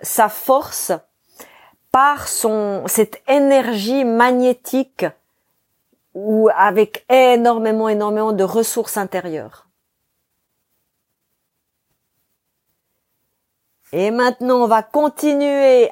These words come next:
avec l'arcane dix-sept. Je vous lis, hein, si vous écrivez quelque chose. Euh, arcane seize, pardon. La maison Dieu. Euh, Chibukops qui dit,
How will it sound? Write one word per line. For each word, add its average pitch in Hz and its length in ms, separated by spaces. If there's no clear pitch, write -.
avec 240 500
l'arcane 254 600
dix-sept. 254 720
Je 170 200
vous 262 240
lis, 285 360
hein, 214 160
si 220 160
vous 220 220
écrivez 208 380
quelque 208 200
chose. 156 400
Euh, 220 140
arcane 254 420
seize, 254 380
pardon. 220 440
La 247 320
maison 269 640
Dieu. 240 440
Euh, 214 260
Chibukops 269 760
qui 233 220
dit, 240 280